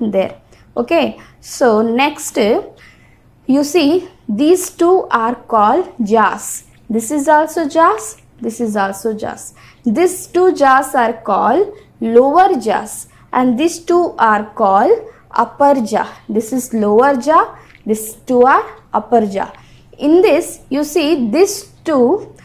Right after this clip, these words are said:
are fixed. You see when we like this slide, are these moving? These are not moving. These jaws are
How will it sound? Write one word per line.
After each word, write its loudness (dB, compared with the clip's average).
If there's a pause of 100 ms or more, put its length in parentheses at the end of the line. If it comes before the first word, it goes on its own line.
(200)
are 4
fixed. -4
You -4
see -2 (200)
when 2
we -2 (160)
like 0
this -6
slide, 2 (600)
are 4
these 2
moving? 4 (580)
These 0
are 4 (200)
not 2
moving. -4
These -2
jaws 0
are 0